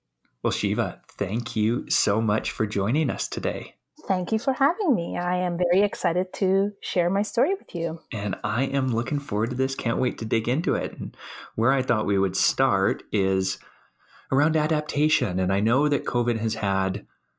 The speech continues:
Speaker 1: of course, a huge impact on everybody, but specifically on you and your business. It's had an impact, as a big chunk of what your business was, was event-based. And of course, <laughs> it goes without saying that
Speaker 2: <laughs>
Speaker 1: that has stopped,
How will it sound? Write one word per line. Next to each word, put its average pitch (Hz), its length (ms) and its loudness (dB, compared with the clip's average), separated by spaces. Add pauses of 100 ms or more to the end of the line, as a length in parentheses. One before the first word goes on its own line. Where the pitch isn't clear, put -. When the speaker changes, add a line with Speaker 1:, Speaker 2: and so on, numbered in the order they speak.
(140)
Speaker 1:
of 123 140 -4
course, - 340 -2
a - 60 -4
huge 143 400 -2
impact 113 440 -2
on 90 140 0
everybody, 98 520 0
but 101 140 -2
specifically 123 680 -2
on 95 160 0
you 104 180 2
and 101 140 0
your 107 140 0
business. 101 480 -2
It's - 200 -4 (420)
had 131 180 -2
an 143 40 -2
impact, 131 380 -2
as 95 100 0
a 101 40 0
big 139 280 -2
chunk 131 280 -2
of 101 100 -2
what 107 180 0
your 101 120 2
business 98 500 -2
was, 120 460 0
was 98 300 0
event-based. - 640 -2
And 101 100 -4
of 95 120 -4
course, 117 600 0 (440)
<laughs> - 340 -8
it 120 120 -2
goes 107 180 2
without 98 260 2
saying 110 380 2
that 98 200 0
Speaker 2:
<laughs> - 0 -
Speaker 1:
that 104 300 2
has - 320 -2
stopped, 101 640 -4